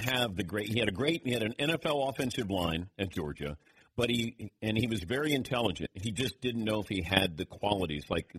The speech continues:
the actual, um, talent, athleticism to play in the N F L and be a star in the N F L. So that was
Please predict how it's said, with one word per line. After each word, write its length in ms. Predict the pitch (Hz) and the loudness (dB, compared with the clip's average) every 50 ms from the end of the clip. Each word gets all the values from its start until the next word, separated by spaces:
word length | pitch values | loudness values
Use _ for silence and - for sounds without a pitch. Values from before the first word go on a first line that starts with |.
| 76 80 | -14 -6
the 240 | 80 92 90 90 90 82 | -4 -2 -2 0 -2 -2
actual, 380 | 101 101 - - - 98 85 - - _ _ _ | -2 -4 -4 -4 -6 -6 -6 -8 -10 _ _ _
um, 440 | 85 90 90 85 85 82 80 78 73 - _ _ _ _ _ _ _ _ _ _ _ | -6 -4 -2 -2 -2 -2 -2 -4 -6 -10 _ _ _ _ _ _ _ _ _ _ _
talent, 380 | - - 120 117 107 95 87 - _ _ _ _ _ _ _ _ _ - | -4 -2 2 2 2 2 0 -2 _ _ _ _ _ _ _ _ _ -4
athleticism 720 | 113 123 - 110 120 123 113 98 - - 98 76 - - 60 - - _ _ 143 - - | -4 -2 -2 0 0 0 2 0 0 -2 -2 -4 -6 -8 -12 -16 -18 _ _ -20 -10 -6
to 100 | - 90 | -6 -6
play 240 | - - 120 98 95 | -2 -2 0 0 0
in 100 | 90 85 | 0 0
the 120 | 85 85 | 0 0
N 100 | 85 80 | -2 -2
F 160 | 76 71 - | -2 -2 -4
L 160 | 76 60 - - | -4 -4 -4 -2
and 160 | - 113 127 | -2 -2 0
be 140 | - 147 131 | 0 0 -2
a 40 | 104 | -2
star 400 | - - - 139 127 123 113 107 | -4 -4 -4 -2 0 2 2 2
in 60 | 98 | 2
the 60 | 92 | 2
N 80 | 87 80 | 0 0
F 100 | - - | -2 -2
L. 100 | 80 71 | -4 -4
So 160 | - - 113 | -4 -2 2
that 240 | 110 151 185 185 165 | 2 2 2 2 0
was 220 | 170 135 - - | 0 0 0 -2